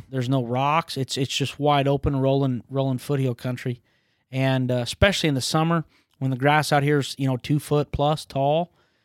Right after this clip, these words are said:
and that coyote's dead laying on the ground, y-, it's, it,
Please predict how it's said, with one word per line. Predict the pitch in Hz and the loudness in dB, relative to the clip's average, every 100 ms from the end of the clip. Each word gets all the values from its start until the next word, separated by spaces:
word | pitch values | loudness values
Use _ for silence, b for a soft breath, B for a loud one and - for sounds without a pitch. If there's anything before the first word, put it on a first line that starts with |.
| _ _ | _ _
and | 131 127 | -4 -2
that | 139 - | -2 -2
coyote's | 151 151 139 - | 0 2 2 0
dead | 139 143 | 0 2
laying | 139 143 | 2 0
on | 139 131 | 0 -2
the | |
ground, | 120 131 143 165 156 _ _ | -4 -4 -2 -4 -8 _ _
y-, | 117 110 - | -10 -10 -10
it's, | 135 131 - _ 123 | -12 -10 -14 _ -14
it, | - 135 | -6 -8